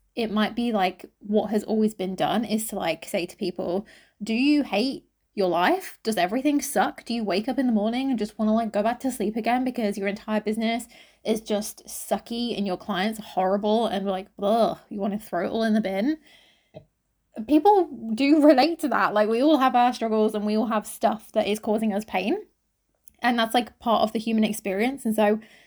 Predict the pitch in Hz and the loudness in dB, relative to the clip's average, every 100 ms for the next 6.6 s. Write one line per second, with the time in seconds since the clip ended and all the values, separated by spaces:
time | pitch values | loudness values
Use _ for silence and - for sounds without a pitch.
0 | - 220 226 302 - 269 247 220 214 202 | -4 2 2 2 -2 -2 0 0 0 0
1 | 208 214 - 233 285 262 214 190 208 196 | 0 -2 0 2 2 2 0 -4 -6 -6
2 | 233 381 381 - 196 190 - 190 202 220 | 0 2 2 0 -8 -8 -12 -10 -8 -6
3 | - 302 233 202 190 - 190 185 - 202 | -2 0 0 -2 -4 -6 -4 -6 -8 -8
4 | 208 202 208 214 202 196 202 214 190 196 | -6 -8 -8 -10 -8 -6 -4 -4 -4 -6
5 | - 302 220 202 202 - - 185 175 175 | -2 0 2 -2 -4 -8 -8 -6 -6 -6
6 | 180 208 180 185 180 | -6 -6 -6 -4 -6